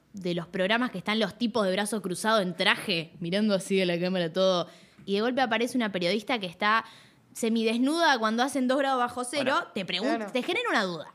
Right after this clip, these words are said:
Speaker 2: Polémica en el bar. ¿Vieron ese programa? Eh, Polémica en el Bar son siete chabones en traje adelante y una mina toda escotada atrás, eh, que ni siquiera la dejan hablar, está atrás arriba de la barra, como medio, como que no se sabe si es la moza, la sirvienta,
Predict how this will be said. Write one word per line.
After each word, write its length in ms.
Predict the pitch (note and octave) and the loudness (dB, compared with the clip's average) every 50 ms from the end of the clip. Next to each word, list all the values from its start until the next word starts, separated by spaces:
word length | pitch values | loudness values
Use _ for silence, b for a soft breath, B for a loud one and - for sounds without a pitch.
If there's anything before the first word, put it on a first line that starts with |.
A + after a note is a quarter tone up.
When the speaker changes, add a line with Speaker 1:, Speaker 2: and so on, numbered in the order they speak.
| _ _ - | _ _ -2
Speaker 2:
Polémica 400 | C#3 D3 D3+ E3 F3 D#3+ D3+ C#3 | -2 0 0 0 0 0 -2 -4
en 60 | C3 | -4
el 100 | B2+ B2 | -4 -2
bar. 460 | B2+ D3 F3 F#3+ F#3+ F#3 - - - _ _ _ _ _ _ _ _ _ _ _ _ | 0 0 0 0 -2 -6 -10 -20 -20 _ _ _ _ _ _ _ _ _ _ _ _
¿Vieron 220 | - D3 F3 F3+ E3 | -4 -2 0 0 0
ese 180 | D#3 - D#3 | 0 -2 -4
programa? 240 | C3+ C3+ C3+ D3 - D#3+ D3 | -6 -4 -4 -4 -4 -4 -6
Eh, 60 | C#3 | -6
Polémica 360 | F#3+ F#3 G3+ A3+ A#3+ C4 B3+ A3+ | -4 -2 0 2 2 4 4 4
en 40 | |
el 40 | G#3+ B3 | 4 4
Bar 80 | D4 D4 | 4 2
son 260 | D4 G#3+ E3 C#3 B2+ - - | 2 0 0 0 -2 -8 -12
siete 380 | - - - B3 C4+ C4 D4+ | -12 -6 -4 -4 -2 -2 -2
chabones 460 | G#3+ - E3 D#3+ F#3+ A#3 B3 A#3+ G#3+ F3+ | -2 -2 0 0 0 0 0 -2 -2 -4
en 120 | D#3+ D3+ | -4 -2
traje 260 | - G#3+ A#3+ - - A#3 | 0 -2 -2 0 0 0
adelante 460 | F#3+ E3 F3 G#3+ B3+ C#4 D#4 B3+ - | 2 2 2 0 0 0 0 -2 -2
y 100 | D#3+ F3+ | -2 -4
una 220 | A#3 C4+ C4+ A#3+ A3 | -2 0 0 0 0
mina 320 | A#3 B3 A#3 G3+ D#3 D3 | 0 0 0 0 0 0
toda 140 | G3+ A3+ A#3 | 0 -2 -2
escotada 400 | A3 - E3+ D3+ E3 A3 B3 B3+ | -2 -2 -2 0 2 2 2 2
atrás, 500 | A#3 - F#3+ G3+ A#3 C4 A#3+ - - - - | 2 2 2 2 2 0 -2 -6 -12 -12 -6
eh, 300 | C#3+ D3 D3 C#3 C3+ C#3 | -2 -2 -2 -2 -2 -6
que 100 | C#3 D3 | -6 -4
ni 120 | D3+ D#3 D3+ | -4 -4 -4
siquiera 220 | D#3 D#3 A#3 B3+ | -2 0 2 2
la 100 | A#3+ G3+ | 4 4
dejan 220 | G#3 G3+ G3+ A3+ G3 | 4 2 2 2 2
hablar, 300 | E3+ D#3 D#3+ G3+ B3+ C#4 | 2 4 4 2 2 2
está 160 | - - G3+ | 2 0 0
atrás 240 | F3+ G3+ G#3 A3 A3+ | 0 2 2 2 2
arriba 320 | G#3+ - G#3+ G#3+ A3+ G#3+ | 2 2 2 2 2 4
de 120 | G3+ F#3 E3 | 4 4 4
la 80 | D#3+ | 4
barra, 320 | D#3 F3+ A3 B3 B3 C4 A3+ | 4 4 2 2 2 0 -2
como 180 | F#3 D#3+ D#3 | -2 -2 -2
medio, 320 | D#3+ F#3+ G#3+ G#3+ G#3 G3 F3 | -2 -2 0 0 0 0 0
como 200 | E3 D3+ C#3+ C3+ | -4 -6 -8 -4
que 80 | C4 | -2
no 100 | C4+ B3+ A#3 | -2 -2 0
se 80 | B3 | -2
sabe 240 | C#4+ C4+ A#3 A#3 G#3+ | -2 0 0 0 0
si 60 | G#3+ | 0
es 60 | A3 G#3 | 2 2
la 120 | G3 F#3 | 2 2
moza, 240 | G3 A#3 F4+ - A#3+ | 2 0 0 2 2
la 140 | G#3+ - D4+ | 2 2 0
sirvienta, 580 | - D#3 F3 A3 B3 C4 B3+ C4 C4 C4 B3+ | 0 -2 0 0 0 0 0 0 0 0 -2